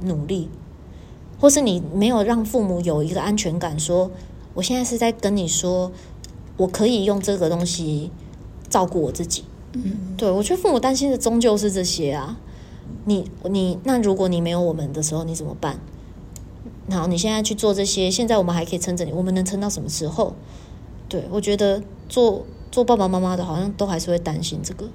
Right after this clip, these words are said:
Speaker 2: 哦，当然会。
Speaker 1: 对啊。
Speaker 2: 嗯。
Speaker 1: 对，尤其是，尤其，我觉得尤其艺术类的工作真的特别容易是这样啦。
Speaker 2: 嗯。
Speaker 1: 所以真的是有些人问我，我就会说我给的意见都不好听哦，因为我会说你要先，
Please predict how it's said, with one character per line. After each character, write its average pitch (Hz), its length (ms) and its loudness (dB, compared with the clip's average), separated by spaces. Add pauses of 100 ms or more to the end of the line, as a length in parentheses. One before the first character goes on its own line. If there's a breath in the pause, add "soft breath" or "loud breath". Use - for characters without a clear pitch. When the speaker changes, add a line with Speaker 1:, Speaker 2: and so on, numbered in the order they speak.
(160)
Speaker 2:
哦， 185 160 -2 (100)
当 190 160 -4
然 170 160 -6 (100)
会。 73 80 -8 (460)
Speaker 1:
对 147 200 0
啊。 175 220 -8 (140)
Speaker 2:
嗯。 202 80 -8 (720)
Speaker 1:
对， - 220 -8
尤 269 120 8
其 339 140 6
是， 330 100 2
尤 285 160 8
其， 330 140 6
我 220 100 8
觉 226 80 4
得 320 80 4
尤 233 180 4
其 214 160 2
艺 233 160 0
术 220 200 4
类 214 100 6
的 180 80 4
工 175 140 2
作 185 100 0
真 185 120 -2
的 175 100 0
特 196 100 0
别 135 80 -2
容 - 180 -8
易 160 140 -4
是 156 100 -4
这 - 80 -2
样 - 200 -4
啦。 - 80 -14 (140)
Speaker 2:
嗯。 196 140 -2 (200)
Speaker 1:
所 220 160 2
以 233 100 4
真 226 160 0
的 220 80 2
是 220 100 0 (460 loud breath)
有 208 100 2
些 269 160 6
人 208 220 4
问 233 180 4
我， 147 260 0 (420)
我 214 100 4
就 247 80 4
会 330 80 6
说 311 180 4
我 240 120 6
给 240 120 6
的 208 80 4
意 240 140 2
见 240 160 2
都 226 100 4
不 240 140 2
好 170 100 4
听 190 220 0
哦， 175 140 2
因 208 100 2
为 233 60 2
我 220 160 4
会 214 120 2
说 190 240 2
你 190 120 0
要 165 140 0
先， 202 360 0